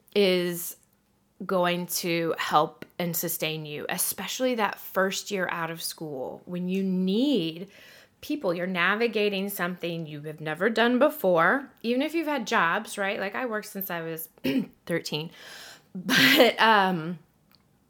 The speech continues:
even if you've had jobs before, it's different when you're starting a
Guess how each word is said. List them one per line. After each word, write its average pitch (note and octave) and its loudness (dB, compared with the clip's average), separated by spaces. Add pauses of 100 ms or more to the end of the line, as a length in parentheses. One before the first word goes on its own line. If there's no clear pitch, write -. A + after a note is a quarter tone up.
(360)
even A3+ 0
if A3+ 2
you've A#3 -4
had A3 -2
jobs F#3 0
before, E3+ -6
it's D#3+ -10
different F#3+ -6
when E3+ -6
you're E3 -6
starting D#3+ -8
a D3 -12